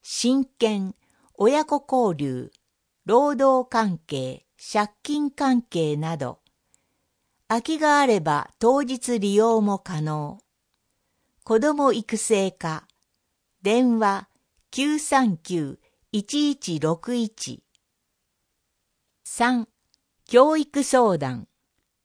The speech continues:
木曜九時から十二時。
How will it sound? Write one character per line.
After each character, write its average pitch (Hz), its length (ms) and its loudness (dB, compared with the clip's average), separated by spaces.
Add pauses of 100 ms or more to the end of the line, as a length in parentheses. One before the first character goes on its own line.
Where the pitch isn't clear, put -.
(340)
木 214 360 2
曜 226 360 4 (260)
九 320 140 0
時 285 180 -2
か 196 140 0
ら 147 180 0
十 185 280 2
二 208 200 2
時。 127 280 -12